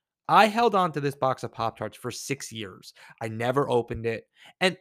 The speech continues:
honestly, we never even gave it a, a second thought unless we were talking about getting rid of it. But holding on to something because you feel like you haven't gotten value of it or because you feel like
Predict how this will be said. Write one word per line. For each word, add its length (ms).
honestly, 500
we 220
never 320
even 220
gave 240
it 80
a, 180
a 60
second 420
thought 360
unless 300
we 60
were 60
talking 300
about 140
getting 240
rid 140
of 120
it. 140
But 220
holding 460
on 200
to 80
something 460
because 240
you 120
feel 400
like 220
you 80
haven't 300
gotten 280
value 480
of 160
it 60
or 80
because 320
you 80
feel 240
like 200